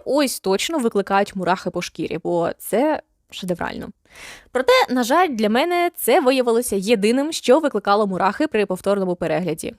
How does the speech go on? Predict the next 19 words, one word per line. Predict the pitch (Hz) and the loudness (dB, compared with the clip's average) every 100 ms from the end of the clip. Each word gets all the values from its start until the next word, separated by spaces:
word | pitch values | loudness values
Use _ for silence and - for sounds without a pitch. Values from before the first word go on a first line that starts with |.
| _ | _
Коли | 220 403 | 2 4
дивилася | 370 403 359 311 | 6 4 4 0
її | 277 302 | 0 0
раніше, | 285 208 453 - 269 - - - | 0 2 0 0 -2 -4 -12 -14
я | 196 349 | 0 2
була | 427 302 349 440 - | 4 4 4 4 2
просто | - 339 - 370 330 - | -2 -2 -2 -4 -4 -6
фанаткою | - 233 220 202 - 170 - | -2 2 2 0 -2 -6 -2
і | 269 | -2
верещала | - 180 196 - - 269 294 | 0 2 0 2 0 2 2
від | 220 - _ | 0 -4 _
кожного | - 233 285 269 240 | 4 4 4 0 -4
кадру | - 208 202 190 | -4 0 2 0
та | 165 - | -6 -6
кожної | - 277 254 240 220 | 2 2 2 -2 -2
сцени. | - - 196 180 156 - - | -4 -2 -2 -2 -4 -10 -18
Сюжет | - 247 427 523 226 | -6 0 2 0 0
видавався | 262 262 359 - - - | 2 4 2 0 -4 -4
геніальним, | 185 269 254 196 170 156 | 0 2 2 0 -2 -4